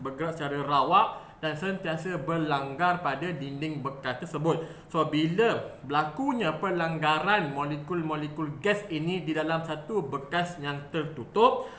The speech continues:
maka akan menghasilkan satu daya yang menolak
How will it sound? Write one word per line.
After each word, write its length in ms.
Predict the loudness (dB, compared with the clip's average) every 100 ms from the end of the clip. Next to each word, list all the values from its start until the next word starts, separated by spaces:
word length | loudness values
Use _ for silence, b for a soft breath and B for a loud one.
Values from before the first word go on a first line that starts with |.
| B B
maka 640 | 0 0 -2 0 2 2
akan 280 | -4 -4 -4
menghasilkan 800 | -2 -2 -4 -4 -4 -4 -2 -2
satu 480 | -2 -4 -2 -4 -2
daya 480 | -2 0 2 4 2 B B -4
yang 160 | 0 2
menolak 960 | 2 2 0 0 2 2 2 0 -10